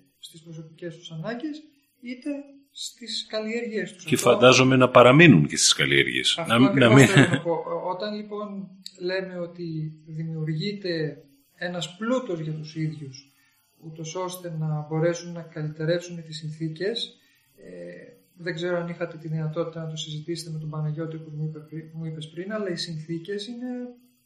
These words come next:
Speaker 1: πρωτόγνωρες.
Speaker 2: Πολύ δύσκολες.
Speaker 1: Είναι πάρα πολύ δύσκολες. Άρα,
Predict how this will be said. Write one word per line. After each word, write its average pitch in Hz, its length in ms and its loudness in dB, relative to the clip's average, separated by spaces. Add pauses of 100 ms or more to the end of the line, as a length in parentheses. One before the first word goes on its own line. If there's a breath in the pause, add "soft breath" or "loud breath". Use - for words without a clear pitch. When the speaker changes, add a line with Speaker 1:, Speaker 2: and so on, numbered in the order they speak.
(340)
Speaker 1:
πρωτόγνωρες. 196 600 -6
Speaker 2:
Πολύ 95 200 4
δύσκολες. 73 580 0
Speaker 1:
Είναι 208 200 -10
πάρα 233 260 6
πολύ 143 280 -14
δύσκολες. - 440 -20
Άρα, 185 480 -4